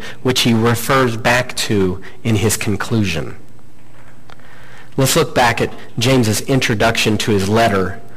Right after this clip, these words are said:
about growth through trials. He says in James one, two through four, and you'll remember this, and John referenced it in regard to the football game, "Count it all joy, my brothers,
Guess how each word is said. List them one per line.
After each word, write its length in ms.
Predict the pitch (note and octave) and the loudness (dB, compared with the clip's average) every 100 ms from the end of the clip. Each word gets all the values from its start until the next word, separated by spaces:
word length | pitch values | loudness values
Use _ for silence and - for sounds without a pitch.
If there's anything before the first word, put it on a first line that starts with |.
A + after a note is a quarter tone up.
| - - - - | -10 -10 -10 -6
about 240 | A2 A2+ G2+ | 0 2 2
growth 400 | G#2 A2+ G#2+ - | 2 4 2 2
through 140 | A2 | -2
trials. 720 | G2+ - G2+ F2+ D#2 - - - - - - - - - - - - - - - - - - - | 0 2 4 4 0 -4 -6 -6 -8 -8 -8 -8 -8 -8 -8 -8 -8 -8 -8 -8 -8 -8 -8 -8
He 140 | - B2+ | -2 0
says 300 | - C#3+ C3 | 2 4 4
in 100 | A#2+ | 4
James 360 | G#2+ B2 A#2+ | 4 4 2
one, 300 | A2+ A#2 C3+ | 2 4 4
two 160 | A#2+ B2 | 4 0
through 160 | A2 A2+ | 0 -2
four, 320 | - A#2+ A2+ | 2 4 4
and 160 | G#2+ - - | 2 -2 -6
you'll 180 | - A#2 | 0 2
remember 340 | A#2+ A#2 A#2+ A2+ | 4 4 4 4
this, 300 | A#2+ B2 - | 4 4 2
and 120 | F2 - - - | -2 -6 -10 -8
John 240 | - G#2 G2+ | 0 2 4
referenced 500 | A2 A2 A#2 G#2+ - | 4 2 2 0 4
it 140 | A#2 | 4
in 260 | G#2+ F#2+ F#2+ | 4 2 -2
regard 400 | G2 G2 A#2 A2 | -2 2 4 4
to 60 | |
the 80 | G#2 | 2
football 420 | - B2 G#2 A#2 | 0 0 2 4
game, 340 | A#2 A#2 B2 A#2 - - - - | 6 6 4 2 -4 -8 -8 -6
"Count 360 | - C#3+ D#3+ E3+ | 0 4 6 8
it 140 | D#3+ - | 6 4
all 300 | C3+ B2 A#2+ | 4 6 4
joy, 680 | A2+ A#2 C3 A#2+ A2 F#2 D#2+ - | 4 4 6 6 6 4 -2 -2
my 220 | G2+ G2 | 2 2
brothers, 680 | F2+ F#2 E2+ D#2 E2 - | 2 2 0 -2 -4 -6